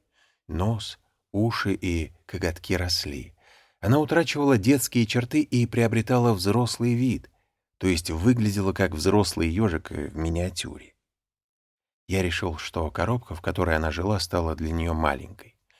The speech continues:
Между подстилкой, мисками для еды и воды и Ниной оставалось не так много свободного пространства.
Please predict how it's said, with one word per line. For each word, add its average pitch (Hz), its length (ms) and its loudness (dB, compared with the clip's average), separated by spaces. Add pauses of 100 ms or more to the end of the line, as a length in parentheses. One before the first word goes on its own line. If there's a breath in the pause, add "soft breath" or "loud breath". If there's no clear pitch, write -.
(240)
Между 120 460 4 (520)
подстилкой, 127 920 -2 (320)
мисками 98 500 2
для 82 160 0
еды 82 360 2
и 90 220 0
воды 82 400 0
и 90 260 -4
Ниной 147 540 -2 (480)
оставалось 135 640 0
не 117 100 2
так 127 240 -4
много 117 240 2
свободного 110 540 2
пространства. - 760 -4